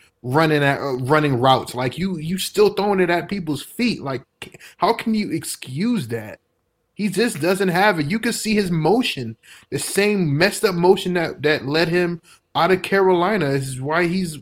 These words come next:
why he's, like, searching for another team. He's not gonna be back with the Patriots, man. If, if Belichick really brings this dude back, we better have drafted Mac Jones. We better have brought somebody else in. Other than that, man, he, I just,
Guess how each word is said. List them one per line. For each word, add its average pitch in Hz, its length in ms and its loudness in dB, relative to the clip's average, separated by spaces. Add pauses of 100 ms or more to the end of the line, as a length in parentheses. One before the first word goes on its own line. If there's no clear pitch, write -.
why 180 180 -4
he's, 180 340 -4
like, 131 300 -8
searching 175 480 -4
for 170 160 -6
another 180 260 0
team. 175 440 -4 (400)
He's 190 160 -4
not 208 200 4
gonna 190 140 6
be 170 140 4
back 151 260 4
with 147 100 -6
the 135 80 -2
Patriots, 127 540 -4
man. 127 160 -4
If, 139 160 -6
if 139 120 -6
Belichick 196 680 2 (300)
really 170 260 4
brings 147 340 -2
this 131 140 -4
dude 127 240 -4
back, 123 240 0
we 165 120 -4
better 156 280 2
have 131 180 2
drafted 123 420 -2
Mac 120 300 -4
Jones. 170 640 0 (320)
We 170 100 -6
better 151 280 4
have 123 240 0
brought 123 200 -2
somebody 117 440 -2
else 151 320 0
in. 151 340 -2 (520)
Other 170 220 2
than 143 180 2
that, 139 180 0
man, 139 240 0
he, 151 240 -2
I 156 120 0
just, 143 280 -8